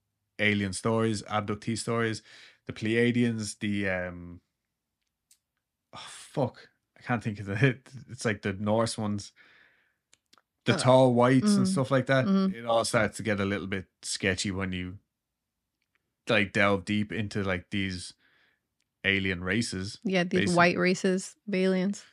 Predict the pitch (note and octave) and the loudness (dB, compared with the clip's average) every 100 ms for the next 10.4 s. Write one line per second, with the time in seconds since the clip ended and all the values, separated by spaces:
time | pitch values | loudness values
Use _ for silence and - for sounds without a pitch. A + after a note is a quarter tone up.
0 | _ - - C#3+ C#3 G#2+ G2 G2 A2+ G2 | _ -4 4 6 6 2 -2 2 4 4
1 | G#2 G2+ G2+ G2+ F2 G#2+ G#2 G2 F2+ F2 | 4 2 4 2 2 0 -2 -4 -6 -6
2 | - A#2 A#2 A2+ A2 A2+ A2+ A2 G#2 G2+ | -2 2 4 4 2 2 2 2 -2 -6
3 | - _ _ _ - G3 E3+ F#2 G2+ - | -12 _ _ _ 0 2 4 2 0 2
4 | G2 F#2 - A2 D3 C#3+ C#3 G#2 A#2+ A#2 | 0 0 0 6 6 6 4 4 2 0
5 | - A2 G#2+ G2+ F#2+ G#2 G2+ G#2 G#2 G2 | -4 -2 0 -2 -2 0 2 2 0 -4
6 | F#2 - - - _ _ _ _ - C#3+ | -8 -14 -20 -20 _ _ _ _ 0 0
7 | C3 - E3 E3 F#3 D#3+ - _ _ _ | 4 6 6 6 4 4 -2 _ _ _
8 | - C3+ B2 C3+ - C3+ B2 G#2 G#2+ A2 | -2 2 6 4 6 6 6 4 0 -2
9 | G2+ - B2+ A#2 A2 G#2 G#2+ B2 A#2+ - | -4 0 0 0 0 4 4 4 2 -2
10 | G2+ F#2+ G2+ | -2 -2 -6